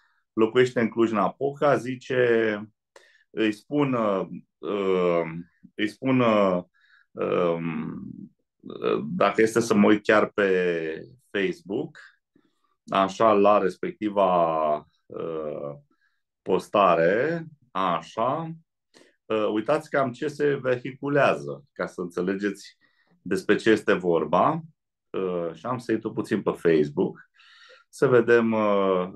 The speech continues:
la postarea, vedeți, uh, uh, a fost a-, acest atentat în Rusia, da? Pe care l-am văzut cu toții și am, uh, scris, uh, acum două zile, „Dumnezeu să binecuvinteze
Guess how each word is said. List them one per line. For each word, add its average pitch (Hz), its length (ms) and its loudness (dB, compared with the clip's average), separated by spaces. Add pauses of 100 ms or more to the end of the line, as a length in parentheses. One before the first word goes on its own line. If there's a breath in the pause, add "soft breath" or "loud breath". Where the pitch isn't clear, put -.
la 131 280 0
postarea, 113 840 0 (840)
vedeți, 131 400 -4
uh, 104 580 0 (1080 soft breath)
uh, 92 520 0 (840)
a 113 120 0
fost 123 220 -2
a-, 120 160 2
acest 120 360 -6
atentat 107 500 -6
în 107 100 -8
Rusia, 95 640 -6 (260)
da? 107 420 -6 (920 soft breath)
Pe 95 100 -4
care 113 220 4
l-am 104 200 4
văzut 95 260 0
cu 92 100 -6
toții 76 480 -6
și 147 200 -4
am, 123 220 2
uh, 107 120 2
scris, 123 420 -6
uh, 98 260 2
acum 104 280 -2
două 95 220 0
zile, 123 280 -2
„Dumnezeu 113 460 -4
să 131 160 -6
binecuvinteze 110 1000 -4